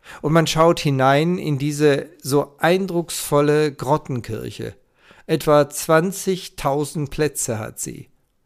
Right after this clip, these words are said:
So viele Menschen können dort gleichzeitig Gottesdienst feiern. Und sie feiern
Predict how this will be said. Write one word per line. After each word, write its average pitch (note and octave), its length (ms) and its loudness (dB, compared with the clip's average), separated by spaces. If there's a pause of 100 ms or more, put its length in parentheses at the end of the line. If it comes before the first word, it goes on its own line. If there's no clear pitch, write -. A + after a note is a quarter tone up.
(220)
So G3 240 4
viele F3+ 320 0
Menschen D#3+ 420 -4
können C#3+ 320 -2
dort C#3+ 300 4
gleichzeitig C#3+ 800 -2
Gottesdienst D#3+ 680 -6
feiern. A2+ 380 -12 (800)
Und B2+ 160 -6
sie C#3+ 100 -2
feiern E3+ 640 2